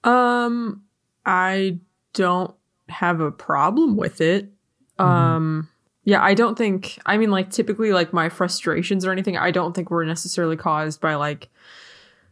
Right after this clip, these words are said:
Speaker 1: the asymmetrical design. And I think it, <sighs> I think it's fun if you have, like, the option to play both sides.
Speaker 2: Mm-hmm.
Speaker 1: Which, I mean, like, in the campaign, you don't.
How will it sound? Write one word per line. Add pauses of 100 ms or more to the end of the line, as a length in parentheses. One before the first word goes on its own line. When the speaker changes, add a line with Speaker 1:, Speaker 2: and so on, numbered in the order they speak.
(340)
Speaker 1:
the
asymmetrical
design.
And
I
think
it, (440)
<sighs>
I
think
it's (220)
fun
if
you
have,
like,
the
option
to
play
both
sides. (500)
Speaker 2:
Mm-hmm. (600)
Speaker 1:
Which,
I
mean,
like,
in
the
campaign,
you
don't.